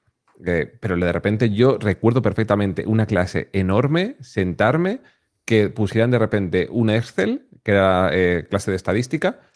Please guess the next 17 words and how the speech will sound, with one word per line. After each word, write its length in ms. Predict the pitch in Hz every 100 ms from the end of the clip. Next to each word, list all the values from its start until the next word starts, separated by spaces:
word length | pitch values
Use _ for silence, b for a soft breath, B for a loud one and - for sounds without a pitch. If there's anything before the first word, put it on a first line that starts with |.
| B B _
y 100 | 135
de 100 | 127 117
repente 340 | 107 127 139
dijeron, 560 | 117 120 104 98 95 - -
"Vale, 320 | 104 95 98 123
no 260 | 113 120 127
podéis 180 | 127 110
utilizar 300 | 117 104 110
ningún 200 | 110 120
Excel, 300 | 151 143 196
tenéis 220 | 131 104 -
que 80 |
hacer 320 | 107 117 107 - _ _
todo 240 | 123 120
a 60 | 101
mano, 360 | 110 147 196 -
matrices". 640 | 104 - 92 80 69 -